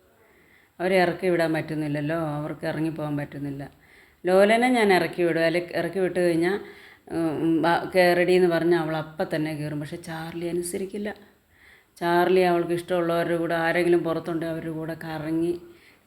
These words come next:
തിരിഞ്ഞ് ഉല്ലസിച്ച് എല്ലാം അവളുടെ ഇഷ്ടം തീർത്തിട്ടേ അവൻ കയറി വരുള്ളൂ. അപ്പോൾ അതും കഴിഞ്ഞ് ഞാനും കയറി വന്നു.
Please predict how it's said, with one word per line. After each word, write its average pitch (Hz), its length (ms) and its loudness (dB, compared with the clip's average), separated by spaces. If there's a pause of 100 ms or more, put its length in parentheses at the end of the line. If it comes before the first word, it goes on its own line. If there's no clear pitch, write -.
(100)
തിരിഞ്ഞ് 170 600 4 (320)
ഉല്ലസിച്ച് 160 640 -2
എല്ലാം 165 380 0
അവളുടെ 160 240 -2
ഇഷ്ടം 165 420 -8
തീർത്തിട്ടേ 156 480 -8
അവൻ 151 300 -6
കയറി 143 300 -6
വരുള്ളൂ. 135 360 -14 (1160)
അപ്പോൾ 156 200 -12
അതും 151 280 -2
കഴിഞ്ഞ് 160 360 -2
ഞാനും 156 280 -4
കയറി 147 320 -6
വന്നു. 147 320 -4